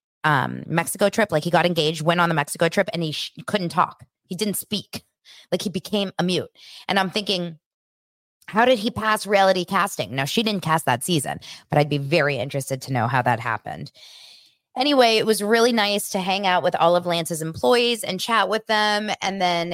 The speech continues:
yesterday, a lot of you saw on my Instagram that Dylan, my son, was in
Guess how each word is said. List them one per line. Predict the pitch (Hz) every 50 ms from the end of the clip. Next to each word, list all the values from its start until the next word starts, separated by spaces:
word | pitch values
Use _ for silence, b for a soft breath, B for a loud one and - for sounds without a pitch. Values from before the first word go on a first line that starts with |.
| 165
yesterday, | - 185 190 196 190 - - - 214 196 190 185
a | 175
lot | 170 170 160 160
of | 165 165
you | 175 170
saw | - - 175 156
on | 156 156
my | 156 147 147 -
Instagram | - 208 208 - - 202 185 185 185 180 180 180 185
that | 170 165 165 151
Dylan, | 170 175 170 170 165 170 165
my | 156 147
son, | 156 - - - 214 196 196 196 190 190 202 202 180 B B B B B B
was | 180 190 170
in | 165 131 180 175 170 170